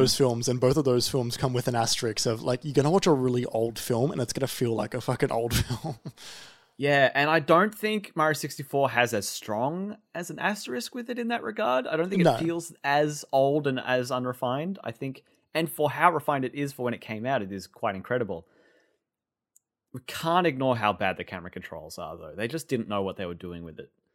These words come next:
Speaker 2: They, they had that C stick and they didn't do anything with it, and it could have easily been a camera control interface, but it hardly was.
Speaker 1: It, it,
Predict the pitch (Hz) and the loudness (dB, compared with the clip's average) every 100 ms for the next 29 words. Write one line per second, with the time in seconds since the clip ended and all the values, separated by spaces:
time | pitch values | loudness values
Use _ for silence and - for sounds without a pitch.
0 | _ _ _ - 120 120 117 135 165 156 | _ _ _ -2 -2 0 0 4 6 6
1 | 131 - 135 131 - 101 107 104 104 143 | 4 0 0 0 0 -4 -2 -2 0 -2
2 | 127 120 113 117 127 110 92 85 90 110 | -2 0 2 2 0 -2 -6 -6 -6 -6
3 | 139 120 - 131 139 135 120 95 107 101 | -6 -6 -4 -2 -2 0 -2 0 -2 -4
4 | 90 95 - _ _ _ _ 107 113 107 | -6 -10 -12 _ _ _ _ -6 -2 -2
5 | 98 98 - 92 87 85 87 98 90 92 | -2 -8 -6 -4 -4 -6 -12 -14 -14 -14
6 | 80 87 - - 90 80 87 98 92 90 | -16 -16 -14 -10 -10 -12 -10 -6 -6 -6
7 | 85 78 - - - _ - 269 - | -8 -10 -12 -20 -20 _ -4 -2 -4